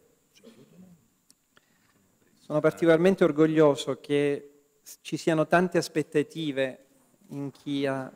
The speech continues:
veramente il grandissimo onore di occupare il posto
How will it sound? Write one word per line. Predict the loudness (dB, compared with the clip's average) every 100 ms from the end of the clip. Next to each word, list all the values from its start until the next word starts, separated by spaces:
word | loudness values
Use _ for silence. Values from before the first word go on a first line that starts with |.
| -12
veramente | -6 -2 -2 -2
il | -4
grandissimo | -2 -2 -4 -6 -8 -8 -6
onore | -4 -4 -6 -8
di | -8
occupare | -10 -10 -2 -2 -2
il | -8
posto | -6 -6 -6 -14 -14